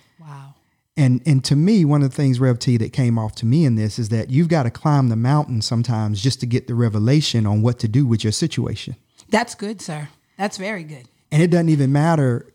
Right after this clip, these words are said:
Speaker 2: that God has brought you through all these different things. You still need new revelation.
Speaker 1: Wow.
Speaker 2: Even though you've seen him part the Red Sea,
Speaker 1: Wow.
Speaker 2: even though you've seen him deliver you from a situation, even though you've seen him operate by a cloud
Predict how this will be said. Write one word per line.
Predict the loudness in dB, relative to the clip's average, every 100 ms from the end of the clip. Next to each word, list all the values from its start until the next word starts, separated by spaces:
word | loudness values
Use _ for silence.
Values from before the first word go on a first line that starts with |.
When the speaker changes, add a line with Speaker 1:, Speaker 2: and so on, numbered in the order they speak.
| _
Speaker 2:
that | -4 -4 0
God | 2 2
has | 0 0
brought | -2 -2 -4 -2
you | -2
through | 0 0 0
all | -2 -2 0
these | 0 0
different | -2 -4 -6
things. | 0 2 2 0
You | 0 0
still | 0 0 0
need | 2 2 0 0
new | 2 2
revelation. | 2 0 0 0 -2 -4 -12 -14 -18
Speaker 1:
Wow. | -12 -10 -10 -14 -18 -2
Speaker 2:
Even | 0 2
though | 2 2
you've | 0 -2
seen | -2 2 2
him | 2
part | -2 -4
the | -4
Red | -4 -4
Sea, | -6 -12 -14 -18 -20
Speaker 1:
Wow. | -12 -2
Speaker 2:
even | 2 2
though | 2
you've | 2 0
seen | -2 0 2
him | 2 2
deliver | 0 -2 0
you | -2
from | -4 -6
a |
situation, | -6 -8 -6 -6 -6 -10 -14 -16 -4
even | 0 2 4
though | 2
you've | 2 0
seen | -2 0 2 4
him | 2
operate | 0 -4 -2 0 0 -2
by | -4 -6
a |
cloud | -8 0 0 2 0